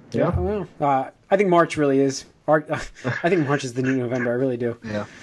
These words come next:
Speaker 2: Uh,
Speaker 1: Hmm.
Speaker 2: but, uh, what, anything else, Tony?
Speaker 1: Uh, no, that's it
Speaker 2: pub G
Speaker 1: for me.
Speaker 2: and that's it? Okay.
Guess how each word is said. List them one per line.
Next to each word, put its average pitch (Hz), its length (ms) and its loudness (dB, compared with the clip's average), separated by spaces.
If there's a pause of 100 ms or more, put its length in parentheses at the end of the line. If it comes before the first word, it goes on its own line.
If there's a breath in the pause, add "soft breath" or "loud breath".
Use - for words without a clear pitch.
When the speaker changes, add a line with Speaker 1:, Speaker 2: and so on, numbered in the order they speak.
(440 loud breath)
Speaker 2:
Uh, 123 320 0
Speaker 1:
Hmm. 123 100 0
Speaker 2:
but, 120 260 -6
uh, 120 160 -2
what, 165 140 0
anything 185 240 0
else, 202 160 -2
Tony? 226 280 -8 (1300)
Speaker 1:
Uh, 180 480 2 (140)
no, 156 280 0
that's - 0 -
it - 0 -
Speaker 2:
pub 143 80 0
G 151 60 -2
Speaker 1:
for 156 60 0
me. 156 100 -2
Speaker 2:
and 139 220 -6
that's 135 160 -10
it? 156 160 -10
Okay. 143 160 -8